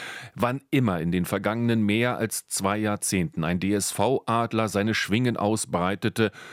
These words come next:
und dem Sieg bei der Vierschanzentournee entgegenzusegeln schien, spätestens am Berg Isel,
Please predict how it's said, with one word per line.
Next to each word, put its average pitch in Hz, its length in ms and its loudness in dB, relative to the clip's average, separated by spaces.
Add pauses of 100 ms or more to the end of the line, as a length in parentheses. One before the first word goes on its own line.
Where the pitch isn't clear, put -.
(160)
und 87 180 -2
dem 92 160 4
Sieg 110 340 2
bei 120 140 2
der 110 140 2
Vierschanzentournee 107 1040 0
entgegenzusegeln 98 1200 0
schien, 117 300 2 (340)
spätestens 147 800 0
am 123 160 0
Berg 123 280 -2
Isel, 80 400 0